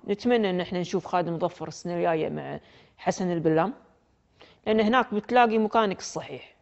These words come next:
هناك وايد راح يكون مكان خالد مظفر أفضل من ما هو في مسرح، آه، فروقي. فبس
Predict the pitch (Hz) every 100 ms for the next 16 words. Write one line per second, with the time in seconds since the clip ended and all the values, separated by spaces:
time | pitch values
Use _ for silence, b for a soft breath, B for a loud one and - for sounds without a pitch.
0 | _ _ _ _ _ _ _ _ _ _
1 | _ _ _ _ _ _ _ _ _ _
2 | _ _ _ _ _ 160 165 185 247 339
3 | - - _ - 165 196 214 165 147 -
4 | - _ _ _ - - 165 190 180 202
5 | 170 - 175 165 160 180 - - - 185
6 | - 143 - b b b b 156 165 165
7 | 160 160 160 151 156 143 143 143 135 -
8 | - - - - - - 165 b b b
9 | b b b - 180 135 - - b b
10 | b b b b _ _ b b b -
11 | 311 403 - - -